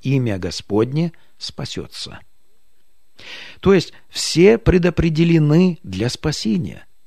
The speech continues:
но не все приходят к Спасителю.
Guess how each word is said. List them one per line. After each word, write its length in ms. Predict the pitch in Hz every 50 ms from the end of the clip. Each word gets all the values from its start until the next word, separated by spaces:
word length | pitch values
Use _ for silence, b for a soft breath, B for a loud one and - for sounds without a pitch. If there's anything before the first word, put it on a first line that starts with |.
| - - - - - - - -
но 260 | - 110 113 117 113
не 160 | 110 101 98
все 420 | 90 85 - - 135 143 156 143 117 - - - - - - - - -
приходят 720 | - 92 90 82 - - 113 113 98 92 - - - - - - - -
к 60 | -
Спасителю. 800 | - - - - 98 92 - - 95 - - - - - - -